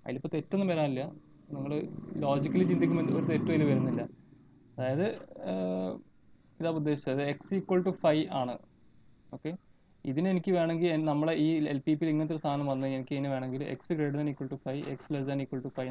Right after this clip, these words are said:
എന്ന് രണ്ട് കൺസ്ട്രെയിൻസ് ആക്കി മാറ്റാൻ പറ്റും. കാരണം ഈ കൺസ്ട്രെയിൻ നിങ്ങൾ വർക്ക് ചെയ്യുമ്പോഴും ഈ കൺസ്ട്രെയിൻ, രണ്ട് കൺസ്ട്രെയിൻ ഒരുമിച്ച് ഡീൽ ചെയ്യുമ്പോൾ അതിൻ്റെ മീനിങ് എന്താ? x equal to five തന്നെയാണ്. നിങ്ങൾ എടുക്കുന്ന x-ൻ്റെ വാല്യൂ അഞ്ചോ അഞ്ച് കൂടുതലായിരിക്കും. ഈ കൺസ്ട്രെയിൻ പകരം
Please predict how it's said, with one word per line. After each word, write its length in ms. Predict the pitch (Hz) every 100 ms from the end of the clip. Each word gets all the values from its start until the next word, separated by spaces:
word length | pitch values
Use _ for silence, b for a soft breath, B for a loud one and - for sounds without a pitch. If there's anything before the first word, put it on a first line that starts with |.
| 127
എന്ന് 120 | 139
രണ്ട് 160 | 131 139 135
കൺസ്ട്രെയിൻസ് 360 | 123 135 131 123
ആക്കി 180 | 147 139
മാറ്റാൻ 220 | 127 180
പറ്റും. 180 | - - - - - - - - - _ _
കാരണം 200 | 135 139 135
ഈ 20 | 151 180
കൺസ്ട്രെയിൻ 360 | 170 - 180 180
നിങ്ങൾ 160 | 175 180 180 - - _ - -
വർക്ക് 220 | 160 151 - 156 151 151 147
ചെയ്യുമ്പോഴും 400 | 147 147 151 156
ഈ 40 | 156
കൺസ്ട്രെയിൻ, 280 | 151 151 160 147
രണ്ട് 140 | 156 175
കൺസ്ട്രെയിൻ 240 | 160 156 156
ഒരുമിച്ച് 240 | 160 170 151
ഡീൽ 160 | 160
ചെയ്യുമ്പോൾ 320 | 156 147 131 151 - -
അതിൻ്റെ 180 | 156 147
മീനിങ് 300 | 143 156 175
എന്താ? 180 | 160 156 147
x 100 | - 147
equal 160 | 151 151
to 40 | 147
five 120 | 139
തന്നെയാണ്. 280 | 139 135 120 - _ _ _
നിങ്ങൾ 140 | 135 147
എടുക്കുന്ന 320 | 143 165 165
x-ൻ്റെ 460 | - 175 170 160 160
വാല്യൂ 260 | 151 147 170 - 143
അഞ്ചോ 240 | 139 143 190
അഞ്ച് 160 | 165 165 -
കൂടുതലായിരിക്കും. 540 | 143 139 127 117 165 - b b b _ -
ഈ 20 | 156
കൺസ്ട്രെയിൻ 300 | 180 165 185 180
പകരം 160 | 180